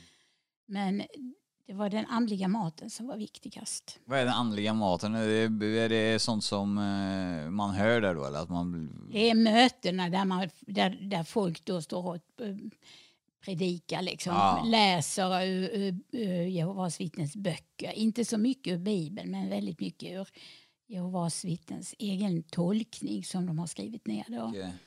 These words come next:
Speaker 2: Men är det samma, eller jag har inte koll på det här med Gud och alla de här grejerna. Men är det samma Gud hos Jehovas, eller har de någon egen, eh, tjomme som de tror på, eller vad?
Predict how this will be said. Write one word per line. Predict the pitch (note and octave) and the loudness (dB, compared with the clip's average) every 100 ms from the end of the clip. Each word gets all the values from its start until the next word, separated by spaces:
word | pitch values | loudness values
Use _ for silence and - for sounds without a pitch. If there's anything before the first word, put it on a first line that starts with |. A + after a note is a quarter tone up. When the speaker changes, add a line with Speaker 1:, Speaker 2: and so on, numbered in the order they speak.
| _ _ | _ _
Speaker 2:
Men | A#2+ | 0
är | C3+ D3+ | 6 8
det | D#3 D3 | 8 6
samma, | C#3+ D#3 A2 G2+ G#2 | 6 4 4 2 4
eller | G#2+ | 4
jag | G2 F2+ F#2 | 4 4 6
har | |
inte | B2 - | 4 2
koll | - F#2+ | -2 -2
på | E2 | 0
det | F2+ | -2
här | F2+ | -2
med | F2+ | -2
Gud | F#2 F#2 F2+ F2 | -4 -4 -4 -2
och | E2+ | -2
alla | E2+ | -2
de | E2+ | -2
här | |
grejerna. | F2+ F#2+ | -2 4
Men | A#2 C3 | 6 8
är | |
det | C#3+ | 6
samma | - D#3+ A2+ A2+ C3+ | 8 8 8 6 4
Gud | B2 D#3+ E3 | 6 4 4
hos | D#3 | 2
Jehovas, | C#3 D3+ C3 G2 B2+ D3 | 4 4 6 6 4 4
eller | C#3 | 4
har | C3 | 6
de | B2+ C3 | 6 4
någon | C3+ | 4
egen, | C#3 A2 G#2 C3+ D3+ D#3 | 4 4 4 2 0 -4
eh, | D3+ D3 C#3+ C#3+ C3 C3 | -4 -2 -2 -2 -2 -2
tjomme | D3+ B2+ A2 | -2 -2 -2
som | A2 | -2
de | A2 C#3 | -2 -2
tror | C3 F#2 | -2 -4
på, | - A1+ | -6 -10
eller | G1+ | -10
vad? | G#1+ E2 E2+ | -10 -8 -8